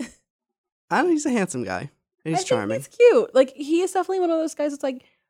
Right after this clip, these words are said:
Speaker 2: you think he's cute, but then, like, you're like, "Oh, but he seems, like, too country for me. Maybe not my type." But he definitely, like, he, like, he's, like, a stereotypical, like,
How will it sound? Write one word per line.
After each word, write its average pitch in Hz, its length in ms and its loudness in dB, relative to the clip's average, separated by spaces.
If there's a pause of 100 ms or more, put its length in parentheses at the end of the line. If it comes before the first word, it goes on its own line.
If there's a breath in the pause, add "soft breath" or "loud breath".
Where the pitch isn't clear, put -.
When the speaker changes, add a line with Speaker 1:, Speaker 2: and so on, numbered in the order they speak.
(240)
Speaker 2:
you 254 100 -2
think 254 260 -2
he's 269 240 -4
cute, 277 520 -2
but 214 160 -2
then, 220 280 0
like, 214 180 -6
you're 220 120 -4
like, 220 260 -6
"Oh, 247 1040 0 (160)
but 226 160 0
he 226 160 -8
seems, 240 340 -8
like, 214 160 -12
too - 160 -10
country 226 460 -8
for 214 180 -10
me. 214 380 -8
Maybe 208 180 -8
not 196 200 -10
my 190 200 -12
type." 185 520 -12 (600)
But 233 240 -2
he 277 180 -4
definitely, 294 800 -4
like, 262 120 -8
he, 330 640 -6
like, 294 140 -10 (560)
he's, 330 180 -6
like, 381 220 -2
a 302 40 -20
stereotypical, 330 520 -8
like, 277 320 -4